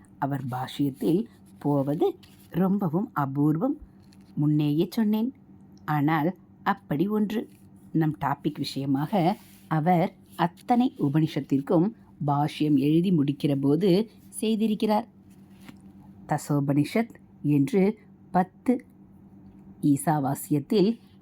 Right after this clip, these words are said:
ஆரம்பித்து பிருகதாரண்யகத்தில் முடிவதாக அவர் தேர்ந்தெடுத்து பாஷ்யம் பண்ணியிருக்கிறார். இன்னும் சில உபனிஷத்துக்களும் அவர் பேரில் பாஷ்யம் இருந்தாலும்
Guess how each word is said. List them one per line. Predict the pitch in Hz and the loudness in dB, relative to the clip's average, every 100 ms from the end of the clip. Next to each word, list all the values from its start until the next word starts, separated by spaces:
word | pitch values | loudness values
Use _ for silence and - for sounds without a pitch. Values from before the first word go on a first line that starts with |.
| 151 | 0
ஆரம்பித்து | 151 143 160 - 415 - - - - - - - | 2 2 0 0 -2 -2 -10 -20 -20 -20 -20 -6
பிருகதாரண்யகத்தில் | 175 147 180 180 160 143 143 139 131 214 185 233 - - | -2 0 2 2 4 2 2 -2 -4 0 0 -2 -8 -6
முடிவதாக | 147 147 147 147 151 165 - 185 - - - | -2 2 2 2 0 0 0 -4 -4 -18 -2
அவர் | 165 139 | -2 -2
தேர்ந்தெடுத்து | - 156 151 147 147 160 170 214 - - - | 0 2 2 2 0 0 2 2 -2 -16 -2
பாஷ்யம் | 196 214 - 160 185 | 2 2 0 -2 0
பண்ணியிருக்கிறார். | 233 220 220 220 226 226 220 - - - - - - | 0 0 0 0 0 2 2 -2 -20 -20 -20 -20 -4
இன்னும் | 170 147 160 165 - | 0 2 2 2 0
சில | 147 - | -2 0
உபனிஷத்துக்களும் | 143 147 151 151 - 131 - 196 175 226 - - - | 2 2 2 -2 -4 -2 0 2 2 0 -6 -20 -6
அவர் | 143 139 - | -2 -2 -2
பேரில் | 143 151 175 165 - - - 143 | 0 2 2 0 -2 -14 -8 -2
பாஷ்யம் | 139 143 - 160 156 143 | 0 0 -2 0 2 2
இருந்தாலும் | 143 151 156 285 339 | 2 2 4 4 4